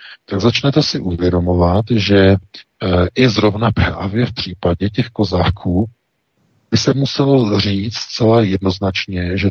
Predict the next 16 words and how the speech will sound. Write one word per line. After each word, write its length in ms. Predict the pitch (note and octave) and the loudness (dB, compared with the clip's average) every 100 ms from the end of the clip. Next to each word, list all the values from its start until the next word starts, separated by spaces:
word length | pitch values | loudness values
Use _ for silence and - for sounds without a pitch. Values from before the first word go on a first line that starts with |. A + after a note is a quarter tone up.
| - | 0
to 120 | G#2 | 0
nejsou 520 | G#2+ A2+ A2 B2+ B2 | 2 2 0 2 2
Rusové. 540 | B2+ - - C3+ E2 D2 _ _ _ _ _ _ _ _ | 2 -2 -4 -2 -2 -4 _ _ _ _ _ _ _ _
Nikdy 280 | F2+ F2+ G#2+ | -4 0 2
nebyli. 500 | A2+ C3 D#3 C#3 F#2 - _ _ _ _ _ _ _ _ - | 2 0 0 0 -2 -8 _ _ _ _ _ _ _ _ -4
A 60 | |
dokonce 540 | - G2+ A2+ - - C3+ _ | -2 0 -2 -4 -6 -6 _
to 120 | - | -2
nejsou 340 | G#2 G#2+ B2+ A2+ | 0 2 2 2
ani 220 | A#2 B2+ | 0 0
Slované. 680 | - - A#2+ B2+ C#3 G2+ D2+ - _ _ _ _ _ _ _ _ - - - | -2 0 2 4 2 0 -8 -16 _ _ _ _ _ _ _ _ -18 -14 -2
Proto 360 | G2+ G#2 B2 | 0 0 0
když 360 | B2+ B2 G#2 - | 0 0 0 0
redaktor 720 | G#2 G2+ A2 - - G#2+ A2 | 2 2 0 -2 0 4 4
nebo 180 | A#2 F2+ | 0 -2
redaktorka, 840 | G2 G#2+ A2 - F#2+ - E2+ E2+ | 2 2 0 -2 -4 -2 -2 -2